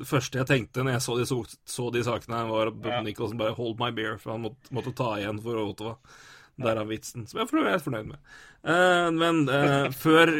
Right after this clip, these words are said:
Speaker 1: t-, to-, kampen forrige torsdag, altså det vil si tjueførste, da, ehm, <laughs> så fant, eh,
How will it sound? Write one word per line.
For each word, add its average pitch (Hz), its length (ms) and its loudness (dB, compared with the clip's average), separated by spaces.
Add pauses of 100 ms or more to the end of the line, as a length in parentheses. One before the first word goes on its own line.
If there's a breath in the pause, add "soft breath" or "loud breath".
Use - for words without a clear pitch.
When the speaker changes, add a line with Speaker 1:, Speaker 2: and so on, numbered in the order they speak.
(100)
Speaker 1:
t-, - 480 -6
to-, 127 400 0 (280)
kampen 143 360 2
forrige 131 260 4
torsdag, 131 380 2
altså 123 160 -2
det 123 100 2
vil 120 100 -2
si 123 180 0
tjueførste, 127 600 -2
da, 120 140 -8 (840 loud breath)
ehm, 123 840 2
<laughs> - 100 -6
så - 120 -2 (1300 loud breath)
fant, 147 520 0
eh, 123 1080 4